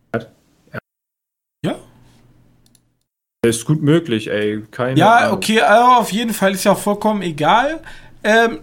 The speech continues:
Speaker 2: zur Kritik. Also, wir haben ja schon, schon se-, also ich find, ich fand schon sehr stark inspirierten Film von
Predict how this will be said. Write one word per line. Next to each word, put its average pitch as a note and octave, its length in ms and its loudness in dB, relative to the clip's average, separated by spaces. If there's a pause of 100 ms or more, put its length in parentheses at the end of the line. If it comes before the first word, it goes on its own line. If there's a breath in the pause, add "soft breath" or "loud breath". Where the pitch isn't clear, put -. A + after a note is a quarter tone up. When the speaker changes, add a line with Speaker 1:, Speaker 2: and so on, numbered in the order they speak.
(120)
Speaker 2:
zur G3 340 -2
Kritik. D#3 560 -6 (760)
Also, A3 460 0 (280)
wir E3+ 180 0
haben G#3 160 2
ja G#3 60 0
schon, F#3 440 -4 (520 loud breath)
schon G#3+ 280 0
se-, D3+ 220 -6
also E3 140 0
ich A3 180 -4
find, B3+ 320 -4
ich F3+ 140 -6
fand C#4+ 300 -2
schon F#3 260 -4
sehr E3 320 -2
stark D#3 520 -4 (1400)
inspirierten E3+ 760 -4
Film C#3+ 360 -6
von C3 480 -8